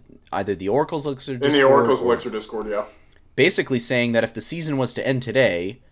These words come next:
Speaker 1: and he was voting for All-Pro, he
Speaker 2: He'd
Speaker 1: would
Speaker 2: be
Speaker 1: put
Speaker 2: first team
Speaker 1: Kumo,
Speaker 2: All-Pro, yeah.
Speaker 1: he would, he would put Kumo down as his first team All-Pro. I mean, that is, uh, that is <laughs> high praise.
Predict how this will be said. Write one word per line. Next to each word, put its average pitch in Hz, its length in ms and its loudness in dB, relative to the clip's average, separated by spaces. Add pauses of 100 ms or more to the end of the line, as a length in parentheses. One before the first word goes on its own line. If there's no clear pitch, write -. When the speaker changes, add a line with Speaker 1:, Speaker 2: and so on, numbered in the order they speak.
Speaker 1:
and 98 140 -12
he 131 100 -2
was 101 220 -6
voting 117 300 0
for 92 180 -4
All-Pro, 90 560 -4 (800)
he 123 120 -6
Speaker 2:
He'd 143 60 8
Speaker 1:
would 143 80 6
Speaker 2:
be 143 60 2
Speaker 1:
put 147 140 4
Speaker 2:
first - 120 -2
team 151 100 4
Speaker 1:
Kumo, 139 140 4
Speaker 2:
All-Pro, 175 420 2
yeah. - 280 0
Speaker 1:
he 123 180 2
would, 139 300 2
he 135 140 2
would 151 120 0
put - 200 -2
Kumo 143 320 0
down 104 260 2
as 92 80 -8
his 110 160 -8
first 135 260 -4
team 131 180 -2
All-Pro. 85 460 0
I 107 100 -2
mean, 113 180 -2
that 127 180 4
is, 127 320 2
uh, 113 460 4 (520)
that 139 140 2
is 139 100 2
<laughs> - 0 -
high 160 480 2
praise. 113 720 0